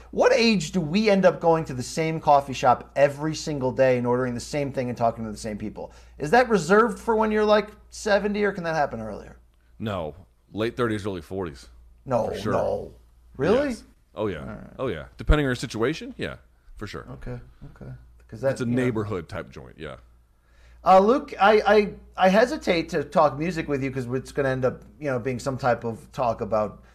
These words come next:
Speaker 1: you know, satanic metal and why won't I join you at a concert and all that shit. But Luke, I know you better than they do, and you are a decent,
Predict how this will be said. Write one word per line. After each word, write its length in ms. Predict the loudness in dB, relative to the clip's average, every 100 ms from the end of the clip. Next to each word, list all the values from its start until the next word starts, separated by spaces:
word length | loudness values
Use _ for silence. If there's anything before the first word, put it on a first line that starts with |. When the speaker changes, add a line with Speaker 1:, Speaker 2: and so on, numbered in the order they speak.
| _ _ _
Speaker 1:
you 120 | -10
know, 80 | -10
satanic 680 | -12 -10 -8 -4 0 0 -2
metal 440 | 0 2 2 0
and 120 | 0 0
why 160 | 2
won't 240 | 2 0 0
I 140 | -2
join 260 | -4 -6 -4
you 120 | -2
at 80 | -4
a 20 |
concert 500 | -4 -4 -4 -4 -6
and 80 | -4
all 140 | -2
that 240 | 0 0
shit. 260 | -2 -4 -4 -10 -16 0
But 160 | 2
Luke, 260 | 2 -2 0
I 200 | 4 4
know 560 | 6 8 8 6 0 -12 -14
you 560 | -4 0 0 -2 -12 -6 2
better 240 | 4 4
than 200 | 2 2
they 200 | 2 0
do, 320 | 0 -2 0
and 120 | -2 -2
you 220 | 0 4
are 260 | 6 6
a 140 | 2 -2
decent, 540 | -4 -4 -4 -8 -10